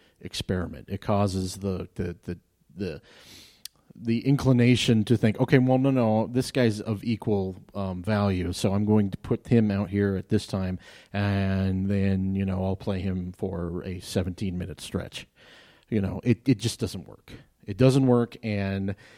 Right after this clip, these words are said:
it gets coaches in trouble, and it gets coaches fired. And I think that's a disservice. Brian Shaw had multiple issues with him.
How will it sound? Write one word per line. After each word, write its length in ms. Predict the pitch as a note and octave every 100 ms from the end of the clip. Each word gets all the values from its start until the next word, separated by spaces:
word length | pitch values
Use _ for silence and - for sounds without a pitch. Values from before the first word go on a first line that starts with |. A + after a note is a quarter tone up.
| - -
it 160 | -
gets 200 | A#2 G#2+
coaches 400 | - A2+ - B2
in 100 | C3+
trouble, 340 | - A2+ G2+ A#2+
and 80 |
it 60 | A2
gets 180 | E3+ -
coaches 340 | G3 F#3+ G3
fired. 520 | - E3 F3+ C3+ - - _ _ _ _ _ _ _ -
And 540 | A2 A2 A2+ A2 A2
I 140 | G#2+
think 200 | G#2+ B2+
that's 200 | B2 A#2
a 60 | A#2
disservice. 520 | G#2+ - C#3 A2+ E2 - - - _ _ -
Brian 260 | C#3+ F3+
Shaw 420 | D3 D#3 C#3 B2 A2+
had 260 | A2 F#2+
multiple 580 | G#2 A#2 A#2+ - - G2
issues 420 | G2+ F2+ F2+ D#2+ -
with 160 | D#2+
him. 200 | - F#2